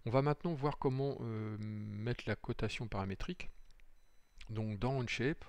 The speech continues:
on va f-, utiliser la fonction cotation et on va coter chaque partie. Donc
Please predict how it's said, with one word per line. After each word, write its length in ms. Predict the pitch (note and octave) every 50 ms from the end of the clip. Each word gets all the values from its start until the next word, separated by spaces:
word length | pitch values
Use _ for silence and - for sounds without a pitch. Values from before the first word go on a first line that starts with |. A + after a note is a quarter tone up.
| -
on 80 | - A2
va 200 | G2+ G#2+ G2+ G#2
f-, 160 | - - - - - - -
utiliser 260 | C3 - C#3 B2 B2+
la 100 | B2 A#2
fonction 460 | - - A#2 A2 - - G#2+ G#2 G#2+ -
cotation 500 | - - - - A#2 G#2+ - - - - - - - - - - - - - - - - -
et 80 | - A2+
on 60 | G#2
va 200 | A2 B2 D#3 - - - _ - -
coter 280 | - - A#2 - - -
chaque 300 | - - - - - -
partie. 500 | - - - - - F#2 - - - - - - - - - - - - - -
Donc 120 | G2+ G2